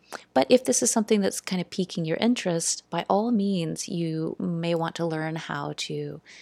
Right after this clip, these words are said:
um, facilitate that and help these stuck beings cross over. It's something that I do once a month now, and, uh, I feel that it's very helpful for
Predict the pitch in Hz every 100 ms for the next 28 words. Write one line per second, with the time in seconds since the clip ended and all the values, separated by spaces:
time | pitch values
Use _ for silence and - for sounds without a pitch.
0 | - - _ - 160 165 180 180 _ -
1 | - _ _ _ _ - 185 - 185 269
2 | - 151 143 135 - 160 156 160 - 160
3 | 196 - 170 165 160 160 - - 165 -
4 | - 151 151 156 - - 185 - - 240
5 | - - _ _ - - - 151 175 160
6 | 160 156 156 160 - 160 160 156 151 -
7 | 170 151 - 160 151 170 - 160 156 151
8 | 151 - - _ _ _ _ _ _ _
9 | _ - - 160 - - - _ _ _
10 | _ _ _ _ _ _ _ _ _ _
11 | _ _ _ 170 160 180 170 170 - 175
12 | 180 170 165 - - 160 - 165 156 156
13 | 151